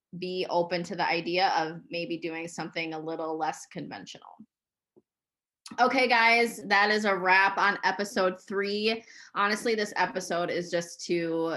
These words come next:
take away the idea of that engagement sessions are scary. We do this all the time. So lean on us. We wanna help you plan those sessions and make them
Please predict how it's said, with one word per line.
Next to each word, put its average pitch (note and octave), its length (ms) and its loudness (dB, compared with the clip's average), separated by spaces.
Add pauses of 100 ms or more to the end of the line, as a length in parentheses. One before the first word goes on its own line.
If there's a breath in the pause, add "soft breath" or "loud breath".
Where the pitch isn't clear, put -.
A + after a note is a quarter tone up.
(200)
take A3+ 260 -2
away F3+ 560 4
the E3+ 160 0
idea E3+ 580 0
of E3+ 160 0
that E3 360 2
engagement D#3+ 500 -6
sessions E3 400 -4
are D#3 100 -2
scary. F3+ 720 -2 (300 loud breath)
We E3+ 60 -8
do F3+ 120 0
this F3+ 160 -4
all E3+ 140 -2
the E3 80 -4
time. E3 640 -2
So D#3+ 240 -6
lean G3+ 280 -4
on F#3 220 0
us. F3 380 -2
We F3+ 100 -4
wanna F3+ 220 -4
help F3 400 -4
you E3+ 500 0 (300 loud breath)
plan G3+ 280 0
those G#3 240 -4
sessions F3 840 -2
and E3 500 -6 (140)
make F3 400 -4
them E3 400 0